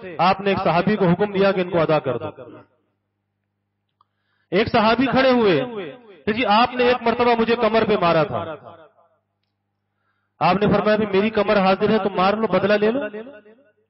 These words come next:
کہا، جی، جب آپ نے مجھے مارا تھا تو میری کمر برہنہ تھی، اس پہ کپڑا نہیں تھا،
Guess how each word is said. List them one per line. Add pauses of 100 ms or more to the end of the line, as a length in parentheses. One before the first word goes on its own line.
(520)
کہا،
جی،
جب
آپ
نے
مجھے
مارا
تھا (320)
تو
میری
کمر
برہنہ
تھی،
اس
پہ
کپڑا
نہیں
تھا،